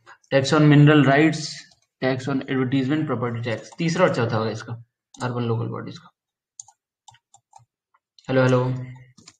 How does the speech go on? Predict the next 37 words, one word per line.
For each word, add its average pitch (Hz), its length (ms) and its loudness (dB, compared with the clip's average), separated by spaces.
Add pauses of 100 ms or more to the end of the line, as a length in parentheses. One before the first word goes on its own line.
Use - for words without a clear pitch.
(1400)
इसका 156 280 -16
answer 131 380 -8
तीसरा 127 280 -10
चौथा 127 280 -8
लग 123 120 -4
रहा 123 140 -4
है 127 60 -4
मुझे। 139 120 -6
हाँ, 131 140 -2
इसका 120 220 -6
answer 123 140 -2
सी 123 220 -4
ही 127 140 2
है। 147 140 -4
ठीक 120 240 -8
है, 120 60 -6
बिल्कुल 117 280 -6
सही 123 160 -8
है। 135 80 -4
Schedule 127 300 -2
बारह 120 280 2
में 127 140 0
दे 117 80 -2
रखा 117 260 -2
है, 143 100 -6
चौ-, 117 160 -10
सेवेंटी 123 500 -8
फ़ोर्थ 123 220 -6
amendment 123 400 0
है, 139 160 -4 (280)
ये 127 160 -2
municipalities 120 600 -2
को 123 120 -10
पावर 123 240 0
दे 123 80 -4
रखा 127 260 -6
है 160 140 -4